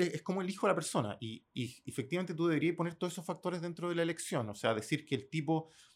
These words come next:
dado ciertos factores que han ocurrido en el mundo, ha logrado mantener una rentabilidad positiva en el tiempo, por ejemplo, o que ha tomado buenas decisiones, o que sus pérdidas han sido menores a tanta cantidad,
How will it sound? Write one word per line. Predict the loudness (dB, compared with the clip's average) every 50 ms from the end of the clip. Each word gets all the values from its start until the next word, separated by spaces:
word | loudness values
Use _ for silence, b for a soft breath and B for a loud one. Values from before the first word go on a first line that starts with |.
| B B _ _ _ _ _ _ _ _ _ _ _ _ -14
dado | -2 8 12 12 12 12 10
ciertos | 6 2 -2 -4 -4 -2
factores | -2 -2 2 2 2 2 4
que | 4 4
han | 4
ocurrido | 4 2 2 2 4 4 4
en | 4 4
el | 2
mundo, | 2 2 2 2 2 2 2 2 2 2 0 -4 _
ha | 4 6
logrado | 8 8 6 8 8 10 10 10 10 8
mantener | 6 4 2 2 0 0 2 2 2 0 -2 -8 _ _ _ _ _
una | -6 -2 0 2 4 4 4
rentabilidad | 4 4 4 4 6 6 6 4
positiva | 4 2 2 2 2 4 4
en | 4
el | 2 2
tiempo, | 4 4 4 4 2 0 -2
por | -4 -4
ejemplo, | -4 -6 -10 -12 -10 -10 -12 -12 B B B B B B B B
o | 4 4 4 4 4
que | 2 4 4 6 6 6 6 6 6 6
ha | 4 4
tomado | 6 8 8 8 8 8
buenas | 6 4 2 2
decisiones, | 0 -2 -2 -4 -2 0 2 2 4 4 2 0 -2 -4 -4 -4
o | -2 -2
que | -2
sus | -6 -6 -10
pérdidas | 4 _ 4 6 6 6 4 6 6
han | 4 2 0
sido | 0 0 2 2 4
menores | 4 4 4 4 4 4 4
a | 4
tanta | 4 4 4 2 0 0
cantidad, | 0 0 0 0 2 4 4 4 4 2